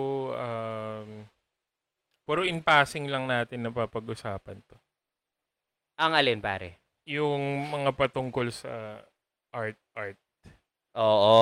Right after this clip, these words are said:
Speaker 2: oo, oo. Kasi naiisip namin, ano eh, um, siyempre, hopeful kami na yung viewership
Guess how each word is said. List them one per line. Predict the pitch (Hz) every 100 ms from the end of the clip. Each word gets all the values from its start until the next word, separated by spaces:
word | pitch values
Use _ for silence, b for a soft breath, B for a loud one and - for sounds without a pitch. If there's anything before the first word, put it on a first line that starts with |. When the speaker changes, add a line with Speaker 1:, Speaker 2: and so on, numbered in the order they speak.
| 113 104
Speaker 2:
oo, | 95 95 87 98 95 90
oo. | 98 92 76 90 87 _ _ -
Kasi | 151 208
naiisip | 208 196 190 - 156
namin, | 165 151 151 139
ano | 120
eh, | 107 95 107 _ _ _ _ -
um, | 107 104 104 101 98 98 101 98 95
siyempre, | 98 226 247 156
hopeful | 143 156 - 151
kami | 143 139 135
na | 131
yung | 131 127 123 120 120 117 110 - _ _ _ _ _ _ _ _ _ _ _ _ _ _ _ _ _ _
viewership | 113 147 139 135 127 - 107